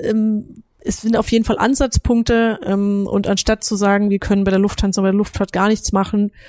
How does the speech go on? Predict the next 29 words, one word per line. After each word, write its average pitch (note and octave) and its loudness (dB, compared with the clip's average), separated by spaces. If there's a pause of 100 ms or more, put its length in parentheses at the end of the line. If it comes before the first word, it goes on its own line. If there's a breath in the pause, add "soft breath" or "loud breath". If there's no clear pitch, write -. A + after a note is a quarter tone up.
(140 loud breath)
würde G#3 2
ich G3 -2
in G#3+ 0
die G3+ 2
Richtung G3 -2
mal F#3 0
gehen. A3 0 (340 loud breath)
Ach G#3 -4
ja, A#3+ 2
ein F#3+ 0
weiterer A3+ 2
Punkt, A#3 0 (480 soft breath)
ähm, G3 2
was G3 2
jetzt G3+ -2
nicht G#3+ -2
speziell F#3+ 2
eine F3+ -4
Auflage G3+ 4
für - -4
die G#3 0
Lufthansa C4 0
ist, - -2
sondern F#3 -2
eine F#3 -4
Auflage F#3+ 0
für - -16
die F#3+ -6
Bundesregierung, C4 0